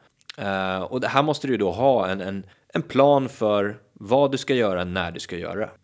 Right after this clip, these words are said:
Sen tror jag även, om man kommer tillbaka till det här med pengar, just att, att jag tror att man, ehm, man blir mer noggrann kring, eh, kostnader,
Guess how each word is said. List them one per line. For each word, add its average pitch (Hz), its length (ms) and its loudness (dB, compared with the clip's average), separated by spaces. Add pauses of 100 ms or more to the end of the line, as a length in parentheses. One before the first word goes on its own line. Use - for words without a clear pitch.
(180)
Sen 139 200 0
tror 185 180 6
jag 175 160 8
även, 117 340 0 (580)
om 127 100 -6
man 131 100 0
kommer 135 180 0
tillbaka 151 400 2
till 104 200 0
det 98 60 2
här 98 80 2
med 98 180 -4
pengar, 104 480 -4
just 90 300 -6
att, - 200 -6
att 95 240 -6
jag 113 140 0
tror 127 160 2
att - 220 -6
man, 110 340 -2
ehm, 104 420 -2 (340)
man 120 120 2
blir 139 180 4
mer 139 500 2
noggrann 117 800 -2
kring, 92 460 -8
eh, 87 400 -8 (400)
kostnader, 123 680 -4